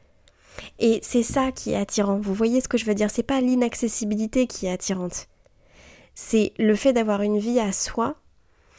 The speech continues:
et de montrer qu'on a confiance en soi. Souvent, on se dit « Ah, je vais me montrer inaccessible » parce qu'en réalité, on se montre acquise. Le, le terme «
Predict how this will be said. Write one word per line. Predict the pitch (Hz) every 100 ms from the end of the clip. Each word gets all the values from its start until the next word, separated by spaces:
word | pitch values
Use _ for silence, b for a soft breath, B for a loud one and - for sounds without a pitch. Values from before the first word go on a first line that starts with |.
| b b b -
et | 233 220 220 - _ _ _ _ _ _ -
de | 208
montrer | 214 233 226 277
qu'on | 262 226
a | 208
confiance | - 240 226 - 247 247 233
en | 214
soi. | - 233 - _ _ _ _ _ _ _ _ _ _ _ _ B B B B B
Souvent, | - - 240 254
on | 294
se | 247
dit « | 233
Ah, | -
je | 269
vais |
me | 226
montrer | 220 220 240
inaccessible » | 233 208 208 214 202 - 254 233 -
parce | 196 -
qu'en | 214
réalité, | 208 208 208 - 269 -
on | 208
se | 196 -
montre | 208 226 269 - - _ _ _ - -
acquise. | 240 254 - 233 214 180 180 - _ _ _ _ _ - - - -
Le, | 208 202 208 -
le | - 202
terme « | - 277 233